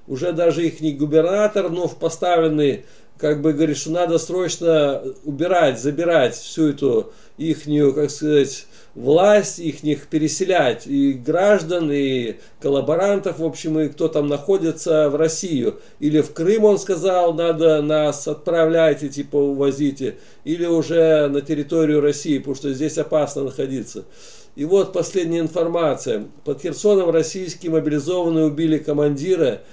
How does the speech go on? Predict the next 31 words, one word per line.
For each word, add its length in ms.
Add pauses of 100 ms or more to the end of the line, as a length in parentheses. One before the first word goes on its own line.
(240)
и 80
передали 560
оружие 420
В 160
С 140
У, 320
да. 420 (240)
Есть 240
такая 280
информация, 580
на 40
ютубе 300
ролик, 400
я, 400 (160)
м, 240
там 220
подробно 460
всё 180
слышал. 500 (200)
И 40
вот 160
что 140
здесь 160
пишут. 340
«Офицер 440
мешал 420
им 100
сдаться 440
в 80
плен», 320
да. 320